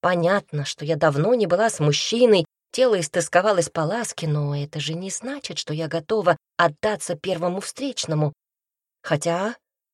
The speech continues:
Нейтан же будет моим мужем. Да что ж так все сложно? Зачем я ищу оправдание? Пока я размышляла на тему послесвадебного периода, Элина заплела мои волосы, уложила их,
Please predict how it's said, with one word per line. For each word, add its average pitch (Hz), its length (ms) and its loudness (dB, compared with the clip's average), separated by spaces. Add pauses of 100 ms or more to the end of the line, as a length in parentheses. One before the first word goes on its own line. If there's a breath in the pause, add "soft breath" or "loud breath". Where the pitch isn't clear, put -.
(100)
Нейтан 151 420 4
же 147 300 2
будет 151 280 2
моим 160 260 -2
мужем. 180 380 0 (600)
Да 156 80 -4
что - 460 -6
ж - 120 -2
так 262 200 0
все 254 140 -2
сложно? 190 680 4 (460)
Зачем 247 400 4
я 208 120 6
ищу 190 200 0
оправдание? 165 760 0 (1400)
Пока 160 280 2
я 262 120 4
размышляла 226 680 0
на 185 160 0
тему 208 440 -2
послесвадебного 170 1080 -2
периода, 220 680 -4 (500)
Элина 247 460 2
заплела 208 540 -2
мои 190 200 0
волосы, 185 580 -4
уложила 170 480 2
их, - 420 -6